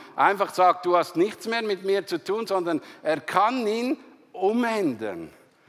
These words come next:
und in eine neue Richtung bewegen. Und das ist ein Geschenk Gottes,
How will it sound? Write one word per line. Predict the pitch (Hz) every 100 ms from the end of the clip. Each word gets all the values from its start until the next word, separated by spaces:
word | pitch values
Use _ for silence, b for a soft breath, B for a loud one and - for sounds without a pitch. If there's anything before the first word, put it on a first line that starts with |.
| b b
und | - 170
in | 170 165
eine | 156 147
neue | 143 156 196 214
Richtung | 180 196 - 190 180
bewegen. | 170 151 160 170 165 143
Und | 131
das | 147 156
ist | 151 -
ein | 143 131
Geschenk | 120 156 147 127 -
Gottes, | 143 156 - 151